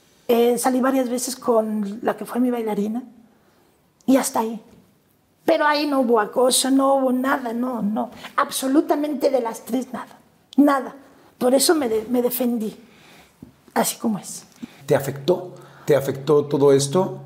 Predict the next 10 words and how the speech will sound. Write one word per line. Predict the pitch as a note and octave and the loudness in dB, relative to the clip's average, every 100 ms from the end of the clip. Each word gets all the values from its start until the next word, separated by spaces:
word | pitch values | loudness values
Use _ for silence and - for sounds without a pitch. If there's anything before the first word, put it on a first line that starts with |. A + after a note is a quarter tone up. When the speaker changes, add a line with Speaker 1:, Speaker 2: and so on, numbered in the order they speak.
| - - | -6 0
Speaker 1:
Mucho. | A3 F3 - - _ _ _ _ _ _ _ - | 0 0 -10 -16 _ _ _ _ _ _ _ 0
Mentalmente, | C4+ C4+ D4 C#4 C4+ C4+ C4+ C4 C4 - - - - _ _ | 2 2 0 -2 -4 -4 -2 -2 -8 -12 -20 -20 -20 _ _
físicamente, | - D#4+ - C4 B3 B3 C4+ C#4 C4+ C#4+ C#4 - - _ _ _ _ _ _ _ | 0 4 4 2 2 2 2 2 -2 -6 -6 -12 -20 _ _ _ _ _ _ _
eh, | - B3 C4 | 2 4 4
bueno, | B3+ B3 F#3 - - | 2 -2 -4 -10 -4
en | A#3+ | -2
la | A#3 | 0
familia, | - B3+ D4 D4+ D#4 D#4+ - - - _ _ _ - - - - - _ - | 2 4 6 6 4 2 -6 -18 -20 _ _ _ -16 -14 -12 -16 -20 _ 2
mucho, | A#3+ C4 C4+ - - - | 4 4 2 -4 -6 -2
Jordi, | G#3 B3 B3 G#3+ | 0 0 -4 -12